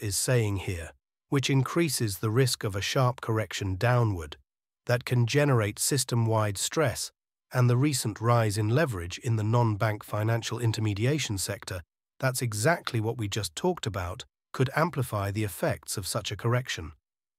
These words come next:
The Bank of Canada warns of stretched asset valuations,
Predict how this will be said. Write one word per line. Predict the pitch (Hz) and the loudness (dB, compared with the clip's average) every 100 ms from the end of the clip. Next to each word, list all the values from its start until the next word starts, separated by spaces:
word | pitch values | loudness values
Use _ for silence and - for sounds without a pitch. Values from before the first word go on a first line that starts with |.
| _ _ _ _ _ - | _ _ _ _ _ -2
The | 131 | 2
Bank | 135 127 | 4 4
of | 117 | -2
Canada | - 165 147 107 | -2 0 2 0
warns | 95 120 131 110 104 | 0 4 4 4 0
of | 95 | -4
stretched | - - 113 - - | -2 -2 -2 -4 -4
asset | 147 131 110 104 | -2 -2 -4 -6
valuations, | - 107 107 123 135 127 85 80 | -2 0 2 2 2 0 -4 -8